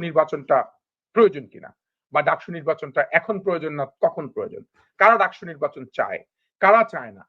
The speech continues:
এ ধরনের একটা বিষয়, যেখানে প্রায় ছিয়ানব্বই শতাংশ ছাত্রই, প্রায় সতেরোশো তেতাল্লিশ জন ছাত্র অংশগ্রহণ করেছে, তার ছিয়ানব্বই শতাংশই ডাকসু নির্বাচনটা চেয়েছে। এখন ধরেন ডাকসু নির্বাচনটা, এখন যদি প্রশ্ন চলে আসে যে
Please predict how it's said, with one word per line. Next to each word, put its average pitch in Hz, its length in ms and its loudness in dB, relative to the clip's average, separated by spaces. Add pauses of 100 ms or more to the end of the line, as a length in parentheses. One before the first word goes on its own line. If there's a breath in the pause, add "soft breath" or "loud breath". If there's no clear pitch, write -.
এ - 80 -6
ধরনের 175 240 -4
একটা - 120 -8 (100)
বিষয়, 135 260 -8
যেখানে 156 300 -8
প্রায় 151 180 2 (340)
ছিয়ানব্বই 208 480 0
শতাংশ 170 340 -6 (1300)
ছাত্রই, 143 420 -4 (380)
প্রায় 170 220 4
সতেরোশো 180 480 -6
তেতাল্লিশ 208 420 -2
জন 214 180 0
ছাত্র 196 180 -4 (100)
অংশগ্রহণ 202 400 -6
করেছে, 240 260 -2 (360)
তার 180 200 4
ছিয়ানব্বই 196 440 -6
শতাংশই 202 380 -8
ডাকসু 165 220 -2
নির্বাচনটা 131 560 -6
চেয়েছে। 98 300 -12 (520)
এখন 214 200 0 (100)
ধরেন 247 200 4 (480)
ডাকসু 190 360 -2
নির্বাচনটা, 233 580 0
এখন 269 220 -8
যদি 165 180 -12
প্রশ্ন - 240 -12 (120)
চলে 160 200 -8
আসে 139 180 -14
যে 170 60 -10